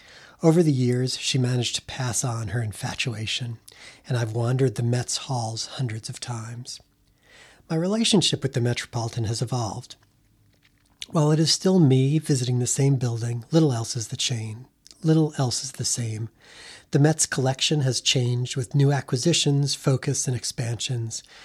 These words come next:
I've also changed, being older with years of education and life behind me. I've studied art in courses, travels, and books.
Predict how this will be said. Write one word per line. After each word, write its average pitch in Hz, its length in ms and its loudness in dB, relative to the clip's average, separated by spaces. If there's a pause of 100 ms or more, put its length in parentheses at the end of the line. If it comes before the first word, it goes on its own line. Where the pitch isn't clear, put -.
(180)
I've 165 140 0
also 202 300 2
changed, 110 640 -6 (220)
being 120 220 2
older 147 440 2
with 120 220 -4
years 143 220 2
of 120 80 -2
education 123 580 -2
and 117 100 -2
life 110 320 -6
behind 117 400 -2
me. 120 220 -4 (380)
I've 135 120 0
studied 127 440 0
art 139 220 0
in 127 140 0
courses, 131 640 -2
travels, 123 520 -4
and 123 140 0
books. - 400 -8